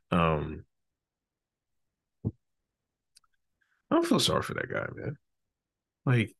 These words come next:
how, how many, <sighs> I was watching, uh, I was watching one of these N B A games, and, you know, they got a show coming up. I think it might be in second season. It's like a, uh,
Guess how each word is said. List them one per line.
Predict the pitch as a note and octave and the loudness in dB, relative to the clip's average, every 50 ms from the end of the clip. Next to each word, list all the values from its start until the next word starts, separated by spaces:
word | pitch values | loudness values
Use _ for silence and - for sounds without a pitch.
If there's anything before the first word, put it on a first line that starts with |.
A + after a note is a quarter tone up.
| _ _ _ _ _ _ _ _ _ _ _ _ _ _ _ _ _ _ _ _ _ _ _ _ _ _ _ - C3 | _ _ _ _ _ _ _ _ _ _ _ _ _ _ _ _ _ _ _ _ _ _ _ _ _ _ _ -6 0
how, | - B2+ G3 C#4+ E4+ | 2 4 6 6 6
how | E4 A#3+ A#3 A#3+ F4 A4 G#4 | 6 4 4 4 4 6 6
many, | F4+ - - - | 4 4 4 2
<sighs> | - - - - - - - _ _ _ _ _ _ _ _ _ _ _ _ _ _ _ _ _ _ _ _ _ _ _ _ _ - | 2 2 2 0 -2 -6 -12 _ _ _ _ _ _ _ _ _ _ _ _ _ _ _ _ _ _ _ _ _ _ _ _ _ 0
I | - F4+ | 2 4
was | C4 A3 E3 | 4 6 6
watching, | E3+ F3+ F#3+ G3 F#3+ - - E3+ C#3+ C3+ | 6 6 6 4 4 4 4 6 6 6
uh, | B2 A#2 A2+ A2 G#2+ G2+ - | 6 6 6 6 6 6 6
I | D3+ | 6
was | A3 A3+ | 6 6
watching | G3 F3+ E3+ B2+ C#3 B2 | 4 4 4 4 4 6
one | B2 | 6
of | A#2+ | 6
these | A2+ G#2+ F#2+ F#2+ | 6 4 4 4
N | G2 F#2+ F#2 | 4 6 6
B | F#2 F#2 F2 E2+ | 4 4 4 4
A | |
games, | F2+ F2+ F2+ E2+ E2+ E2+ F2 F2 | 4 4 4 4 2 2 2 2
and, | F2+ F#2+ | 4 4
you | G#2+ G#2 | 6 6
know, | G2 F#2 | 6 6
they | F#2+ A2 C3 | 6 6 4
got | C#3 B2 G2 | 4 4 4
a | - | 4
show | - - - - G#2 B2 C#3+ | 4 4 4 4 4 4 4
coming | C3+ - C#3+ C3+ C#3 D3+ | 4 4 4 4 4 4
up. | F3 F3 - | 4 4 2
I | D#3+ | 2
think | C3 C3+ G#3 F3+ | 2 2 2 4
it | C#3+ | 4
might | A2+ A2+ A2 A2 - | 4 4 4 4 4
be | G#2+ | 2
in | G2 F2 | 2 4
second | - - B2+ A2+ B2 G#2+ | 4 2 2 2 2 2
season. | F#2+ - A2+ A2+ A#2 C3 B2+ B2+ A2+ | 2 4 4 4 4 4 4 4 4
It's | G#2 - - | 2 4 4
like | A#2+ A2+ G#2 - F#2+ | 4 4 4 4 2
a, | F2+ D#2+ D#2+ D#2 D2+ D#2+ | 2 2 2 0 -2 -4
uh, | E2 | -8